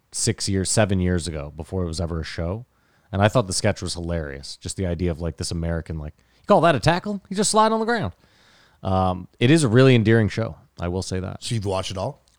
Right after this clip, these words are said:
Speaker 1: No, I've only seen a couple episodes.
Speaker 2: So it didn't, didn't hook you?
Speaker 1: Uh, I mean, I'm gonna wait.
Speaker 2: Did
Speaker 1: I'm
Speaker 2: you
Speaker 1: just
Speaker 2: s-
Speaker 1: not in a rush anymore. There's no, like, it's not like it used to be where you have to watch it now. Like, I can watch Ted Lasso any fucking time I
Speaker 2: Save
Speaker 1: want.
Speaker 2: it. Did you see that where that Kevin Hart Snoop Dogg was from is from Pe-,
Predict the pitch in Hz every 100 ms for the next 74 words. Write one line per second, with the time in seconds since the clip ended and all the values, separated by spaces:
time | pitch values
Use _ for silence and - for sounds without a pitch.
0 | - 87 - 82 87 82 87 82 - -
1 | - - 76 - _ _ - 78 82 85
2 | 90 _ _ _ _ _ _ _ _ _
3 | _ - 95 80 107 92 87 - _ _
4 | _ - - _ - 131 127 127 120 117
5 | 123 135 113 82 80 87 _ _ _ _
6 | _ 131 123 156 196 214 208 120 135 165
7 | 127 101 90 87 98 120 175 160 - -
8 | _ 104 143 190 180 123 104 135 - 110
9 | 107 117 87 85 113 110 117 101 92 -
10 | 85 87 104 80 78 104 143 139 - -
11 | 131 110 110 120 104 98 104 - 104 -
12 | 87 92 90 87 92 90 95 _ _ _
13 | - 113 127 - 123 117 107 104 104 101
14 | 101 - - - 98 87 101 98 - 107
15 | 110 113 117 - 117 101 - 92 104